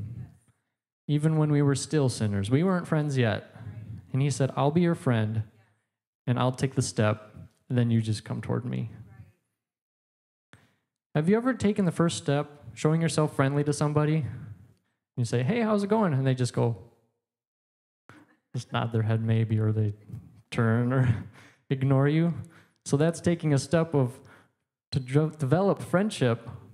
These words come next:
but it's up to the recipient to respond in a friendly manner for it to grow. So it's all, it's all up to us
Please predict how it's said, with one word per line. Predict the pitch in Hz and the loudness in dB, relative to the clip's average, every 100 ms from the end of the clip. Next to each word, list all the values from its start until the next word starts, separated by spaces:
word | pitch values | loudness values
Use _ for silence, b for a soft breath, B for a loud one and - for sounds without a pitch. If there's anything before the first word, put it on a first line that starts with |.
| - - | -2 2
but | 143 | 2
it's | 139 | 2
up | - 113 - - | 0 0 0 0
to | 196 | 4
the | 170 | 4
recipient | 156 151 190 - 131 110 107 - | 4 2 0 2 2 2 -2 -4
to | - | 0
respond | 127 113 - 139 131 117 113 110 | 2 0 -2 0 2 2 0 -2
in | 127 | -2
a | 120 | 0
friendly | 117 113 110 | 0 0 0
manner | 113 117 120 123 - | 2 0 -2 -6 -4
for | |
it | 135 | -4
to | - | -4
grow. | - 117 139 123 - - _ _ _ _ _ _ _ _ _ _ _ _ _ _ _ _ _ - | 0 0 0 -4 -8 -18 _ _ _ _ _ _ _ _ _ _ _ _ _ _ _ _ _ -2
So | 143 | -2
it's | 139 | 0
all, | - 240 240 - | -2 0 -2 -4
it's | 180 | -4
all | 220 233 | 0 2
up | 196 - | 0 -2
to | - 151 | -4 0
us | 120 107 - | 0 0 -4